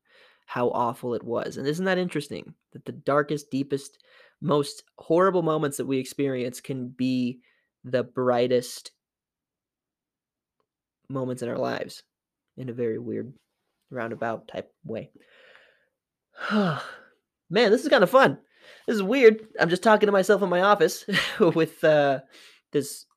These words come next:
bougie podcast setup, but I'm having a good time. Lastly, this is the last thing I'll say, and then I'll be done for the first episode.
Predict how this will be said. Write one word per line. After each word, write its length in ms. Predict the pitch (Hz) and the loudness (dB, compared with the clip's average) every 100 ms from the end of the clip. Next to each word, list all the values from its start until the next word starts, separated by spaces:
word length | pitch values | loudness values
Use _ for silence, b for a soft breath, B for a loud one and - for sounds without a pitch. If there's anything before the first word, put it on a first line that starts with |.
| _ _ - | _ _ -4
bougie 480 | 156 170 147 143 | -2 0 2 0
podcast 540 | 135 151 160 156 143 131 | 0 0 0 0 -4 -2
setup, 360 | 135 139 151 _ _ _ _ _ _ | -2 -2 -2 _ _ _ _ _ _
but 80 | 226 | -2
I'm 60 | |
having 200 | 247 240 | 0 0
a 40 | 233 | 0
good 160 | 233 | 0
time. 420 | 233 233 196 117 - _ _ _ _ _ _ _ _ _ _ _ _ _ _ _ _ | 2 2 0 -4 -14 _ _ _ _ _ _ _ _ _ _ _ _ _ _ _ _
Lastly, 600 | 135 170 202 - 143 131 | -4 -2 -2 -4 -4 -4
this 140 | 131 156 | -4 -6
is 80 | |
the 60 | 151 | 0
last 240 | 147 143 | 0 0
thing 120 | 143 135 | -4 -6
I'll 80 | |
say, 240 | 139 127 143 | -6 -2 -2
and 100 | 143 | -2
then 80 | 127 | -6
I'll 240 | 127 - 151 _ _ _ _ 135 | -8 -10 -20 _ _ _ _ -8
be 140 | 135 135 | -6 -2
done 320 | 131 123 135 | -2 -2 -6
for 260 | - 131 | -8 -8
the 100 | 123 | -8
first 340 | - 127 127 - _ _ | -8 -10 -10 -14 _ _
episode. 400 | - 127 120 165 | -12 -6 -4 -4